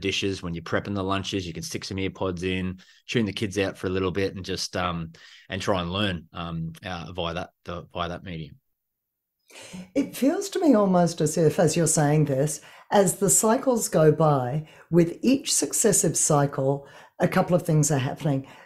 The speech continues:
Speaker 2: That technology is getting simpler. So we've got layer two apps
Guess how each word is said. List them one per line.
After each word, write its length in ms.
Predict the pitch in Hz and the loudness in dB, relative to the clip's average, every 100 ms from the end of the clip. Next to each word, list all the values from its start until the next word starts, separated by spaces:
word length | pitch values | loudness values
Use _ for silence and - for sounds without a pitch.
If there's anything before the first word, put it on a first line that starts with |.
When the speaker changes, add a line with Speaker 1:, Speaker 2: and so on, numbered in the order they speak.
| - | 2
Speaker 2:
That 260 | 180 180 - | 2 4 0
technology 680 | 190 - 180 208 208 226 220 - | -2 2 4 4 4 2 2 2
is 120 | 160 - | 2 2
getting 360 | 160 147 139 | 2 4 4
simpler. 640 | 139 - 170 156 196 196 208 | 2 4 2 2 0 2 2
So 240 | - 151 | 0 2
we've 280 | 135 143 139 | 4 2 2
got 380 | 156 139 - - | 0 0 -2 2
layer 320 | 156 156 160 | 4 6 6
two 560 | 156 170 156 151 151 - - _ _ _ - | 4 4 8 8 6 2 -12 _ _ _ -2
apps 440 | 175 - - - | -2 -2 -2 -2